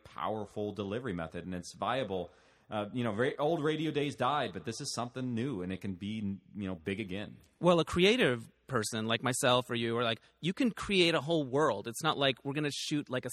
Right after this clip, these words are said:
Speaker 2: sizzle reel and hope
Speaker 1: Mm-hmm.
Speaker 2: for something. You could sh-, do the whole thing.
Speaker 1: Yeah, and that's, I mean, that's why with We're Alive, um, like, I could do anything with a story. I could,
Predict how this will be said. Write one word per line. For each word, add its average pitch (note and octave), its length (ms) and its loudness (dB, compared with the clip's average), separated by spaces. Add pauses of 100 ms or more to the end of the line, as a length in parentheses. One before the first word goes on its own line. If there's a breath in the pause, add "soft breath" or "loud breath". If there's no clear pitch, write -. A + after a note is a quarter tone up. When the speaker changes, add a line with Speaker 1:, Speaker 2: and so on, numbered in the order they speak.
Speaker 2:
sizzle C3+ 300 -2
reel A#2+ 320 2
and A2 100 -4
hope B2 400 0
Speaker 1:
Mm-hmm. G#2 320 -4
Speaker 2:
for C3 80 0
something. A2+ 320 -4
You E3+ 100 -2
could F#3 220 -4 (160)
sh-, - 220 -12
do E3+ 120 -6
the D#3 100 0
whole D#3 140 -2
thing. D#3+ 280 -4 (100)
Speaker 1:
Yeah, D#3 280 0
and D#3 120 -2
that's, F3+ 240 -4 (260 soft breath)
I - 40 -12
mean, C#3+ 300 0
that's E3 260 0
why E3 260 -2
with C3 220 -4
We're C3+ 160 -2
Alive, A2+ 500 -2 (160)
um, F#2 640 -2 (260)
like, G#2+ 380 -4
I A2 140 -2
could A2+ 160 -6
do C3 160 -4
anything B2 320 -2
with A#2+ 80 -4
a A#2 40 -8
story. D#3+ 340 -4
I A2+ 120 0
could, C#3 200 -4